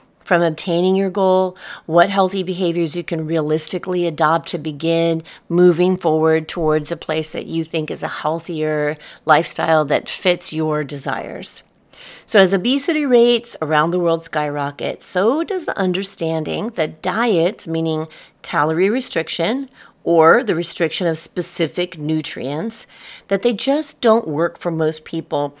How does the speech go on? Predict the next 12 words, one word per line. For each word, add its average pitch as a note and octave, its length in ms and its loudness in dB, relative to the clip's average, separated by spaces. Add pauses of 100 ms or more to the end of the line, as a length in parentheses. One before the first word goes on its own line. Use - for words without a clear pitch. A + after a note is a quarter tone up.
(240)
for F3+ 140 0
long-term F3 800 2
weight D#3 260 0
loss D#3 320 -2
maintenance. C#3+ 640 -6 (760)
And G3 300 4
as G3+ 160 2
I've F#3 120 4
said B3 220 2
on C4 240 2
other F#3+ 240 2
shows, G#3+ 500 2